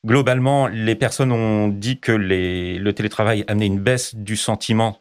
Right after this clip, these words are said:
de charge de travail, mais ça amenait plus de pression. Il y avait soixante-deux pour cent des personnes qui estiment ne pas pouvoir traiter tout le travail qu'ils avaient à faire et cinquante-quatre pour cent, donc plus de la moitié des télétravailleurs, estiment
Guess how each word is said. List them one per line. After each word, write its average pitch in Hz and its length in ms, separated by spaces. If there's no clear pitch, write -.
de 92 200
charge 95 280
de 92 60
travail, 131 420
mais 110 140
ça 113 140
amenait 104 140
plus 120 200
de 131 60
pression. 107 340
Il 101 140
y 98 100
avait 98 460
soixante-deux 110 380
pour 104 140
cent 113 120
des 95 80
personnes 104 320
qui - 80
estiment 107 240
ne 95 60
pas 113 180
pouvoir 107 340
traiter 113 300
tout 170 340
le 113 140
travail 101 340
qu'ils 95 280
avaient 82 180
à 82 80
faire 139 360
et 104 280
cinquante-quatre - 840
pour 95 140
cent, 151 160
donc 110 160
plus - 160
de 123 60
la 117 80
moitié 107 460
des 92 120
télétravailleurs, 101 720
estiment 127 480